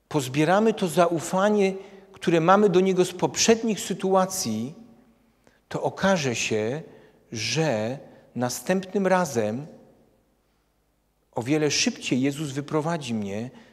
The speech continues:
z moich problemów. Przyjąłem Jezusa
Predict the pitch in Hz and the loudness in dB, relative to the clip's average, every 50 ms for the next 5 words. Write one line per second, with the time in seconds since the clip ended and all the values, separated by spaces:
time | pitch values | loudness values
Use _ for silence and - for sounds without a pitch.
0 | _ _ - 120 131 135 123 117 113 - - - 156 151 165 190 190 175 120 98 | _ _ -10 -6 -2 -2 0 -2 -2 -6 -4 -4 -2 0 2 0 0 0 -4 -8
1 | 90 - - - - - - - _ _ _ _ _ _ _ _ _ _ _ _ | -10 -16 -20 -20 -20 -20 -20 -20 _ _ _ _ _ _ _ _ _ _ _ _
2 | _ _ _ _ _ _ _ _ _ _ _ _ _ _ _ _ - - - - | _ _ _ _ _ _ _ _ _ _ _ _ _ _ _ _ -20 -20 -20 -20
3 | _ _ _ _ _ _ _ _ _ _ _ _ _ _ _ _ _ _ _ _ | _ _ _ _ _ _ _ _ _ _ _ _ _ _ _ _ _ _ _ _
4 | _ _ _ _ _ _ _ _ _ _ _ _ _ _ _ _ _ _ _ _ | _ _ _ _ _ _ _ _ _ _ _ _ _ _ _ _ _ _ _ _
5 | _ _ _ _ _ _ _ _ _ _ _ _ _ _ _ _ _ _ _ _ | _ _ _ _ _ _ _ _ _ _ _ _ _ _ _ _ _ _ _ _
6 | _ _ _ _ - - - 131 139 151 151 151 147 147 131 127 113 104 135 131 | _ _ _ _ -8 -4 -2 0 0 2 0 0 0 0 -2 -4 -4 -4 -8 -6
7 | - - 127 127 123 117 117 | -4 -4 -2 -2 -2 -4 -6